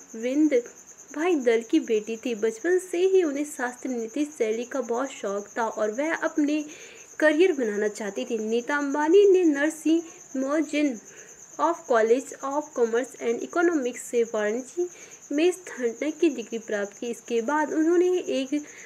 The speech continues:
प्रतिष्ठित भारतीय नृत्य के रूप में कई मंच प्रदर्शन करते हुए शिक्षण का पेशा अपनाया। इसमें से एक नृत्य प्रदर्शन के दौरान यह दावा किया जाता है कि नीता अंबानी परिवार से तब,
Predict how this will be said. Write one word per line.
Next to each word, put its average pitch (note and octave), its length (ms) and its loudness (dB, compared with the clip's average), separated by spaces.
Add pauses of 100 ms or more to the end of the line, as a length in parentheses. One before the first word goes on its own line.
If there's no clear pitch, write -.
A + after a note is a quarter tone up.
(200)
प्रतिष्ठित F4+ 580 2
भारतीय A#3+ 540 -2
नृत्य B3+ 340 -4
के D4+ 220 -2
रूप C4 240 -4 (100)
में A3+ 200 0 (140)
कई F4 200 6
मंच A3+ 460 -2
प्रदर्शन A#3+ 520 0
करते A#3+ 360 -2
हुए A#3 280 2 (480)
शिक्षण F#4+ 360 4
का F4 340 -6 (160)
पेशा B3 360 0
अपनाया। G#3+ 640 -4 (880)
इसमें F4+ 340 4
से G4+ 180 0
एक C4+ 320 -6
नृत्य B3+ 360 -2
प्रदर्शन C4 640 -2 (100)
के A#3 100 2
दौरान C#4+ 400 -2
यह C#4 260 -2
दावा A#3+ 300 -4
किया C4+ 220 0
जाता D4 360 -2
है E4+ 200 -2
कि D4 180 -6
नीता A3+ 240 -2
अंबानी C4 440 -2
परिवार B3+ 520 0
से A#3+ 320 -4 (100)
तब, D#4+ 160 2